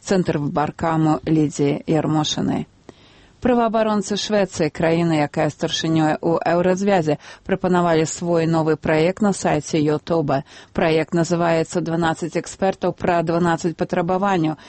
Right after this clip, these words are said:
і прымеркаваны да маючага адбыцца ў сярэдзіне лістапада разгляду беларускага пытання ў еўразвязе.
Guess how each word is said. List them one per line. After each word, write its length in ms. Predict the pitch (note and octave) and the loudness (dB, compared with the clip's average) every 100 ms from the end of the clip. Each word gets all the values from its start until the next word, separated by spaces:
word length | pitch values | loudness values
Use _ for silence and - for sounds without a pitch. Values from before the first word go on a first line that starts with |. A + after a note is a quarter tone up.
| - | -10
і 120 | - A3 | -4 0
прымеркаваны 720 | G3+ F#3+ F3 F3 E3 D#3+ D#3 | 2 2 2 0 0 2 2
да 160 | D3+ D3+ | 0 2
маючага 560 | D#3+ F3+ F3+ G#3+ A3 | 2 0 -2 -2 -2
адбыцца 400 | G3+ F3 - E3+ | 0 -2 -2 -2
ў 20 | D3+ | 0
сярэдзіне 560 | E3+ E3 D#3+ D3+ D3+ D3 | 0 2 0 0 0 -2
лістапада 580 | D3 - D#3 F3 F3+ F3 - - - | -2 -4 -4 0 0 0 -4 -14 -6
разгляду 640 | B3 A#3 G3+ F#3 D#3+ D#3 D#3+ | 0 0 0 0 0 0 -2
беларускага 640 | D#3+ D#3 D#3 - E3 D#3+ | 0 0 -2 -6 -6 -6
пытання 640 | - D#3 E3+ D#3+ D#3 D3+ - | -6 -4 -2 0 2 0 -2
ў 320 | - D#3+ D#3+ | -2 -2 0
еўразвязе. 880 | D3+ D#3+ D#3+ D#3 E3 F3+ F3+ D#3+ B2+ | -2 0 0 -2 0 0 0 -2 -6